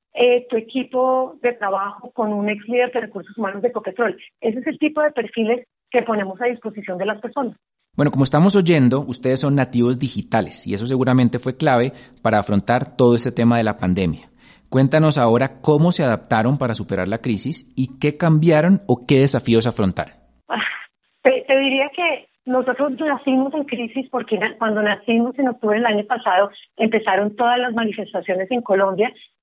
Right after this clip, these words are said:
Speaker 1: y cuando lanzamos a usuarios empezó la pandemia. Así que somos una empresa que nació y ha crecido durante la crisis.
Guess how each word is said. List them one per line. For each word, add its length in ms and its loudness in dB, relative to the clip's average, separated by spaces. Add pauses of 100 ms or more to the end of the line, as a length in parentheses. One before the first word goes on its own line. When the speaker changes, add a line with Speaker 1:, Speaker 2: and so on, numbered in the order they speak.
(140)
Speaker 1:
y 80 0
cuando 280 2
lanzamos 600 -2
a 60 -2
usuarios 500 -2 (260)
empezó 380 -4
la 100 -2
pandemia. 500 2
Así 220 -4
que 260 0 (280)
somos 300 2
una 160 2
empresa 520 -4
que 320 -2 (160)
nació 800 0 (120)
y 180 0
ha 120 -2
crecido 460 -2
durante 340 -6
la 140 -8
crisis. 360 -8